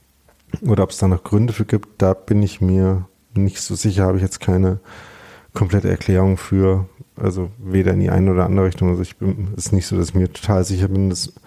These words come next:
wenn man genauso weiterspielt, die Tore schon wieder kommen werden, noch, dass ich jetzt sagen könnte, ja, es sieht wie Pech aus, aber liegt in Wahrheit an dem und dem Ding. Also das ist tatsächlich eine der Sachen,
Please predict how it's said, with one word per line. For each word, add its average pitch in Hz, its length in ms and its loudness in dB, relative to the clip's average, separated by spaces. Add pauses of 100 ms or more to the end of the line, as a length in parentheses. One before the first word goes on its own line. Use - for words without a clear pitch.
(500)
wenn 101 80 4
man 90 340 2
genauso 90 340 2
weiterspielt, 92 720 -2
die 95 80 -6
Tore 95 280 2
schon 95 160 0
wieder 95 120 4
kommen 104 360 0
werden, 98 460 2 (100)
noch, 95 460 0
dass 85 160 0
ich 82 60 -8
jetzt 95 160 -4
sagen 92 240 2
könnte, 92 360 0 (760)
ja, 90 180 2
es 87 100 -4
sieht 90 200 -8
wie 92 240 2
Pech 98 280 -2
aus, 95 220 0
aber 92 320 0
liegt 92 300 -4
in 90 80 0
Wahrheit 90 420 -2
an 87 260 2 (160)
dem 90 200 4
und 87 80 2
dem 87 180 2
Ding. 87 320 0 (220)
Also 87 240 -6 (560)
das 90 100 0
ist - 140 -6
tatsächlich - 420 -6 (280)
eine 107 280 2
der 98 120 0
Sachen, 92 440 0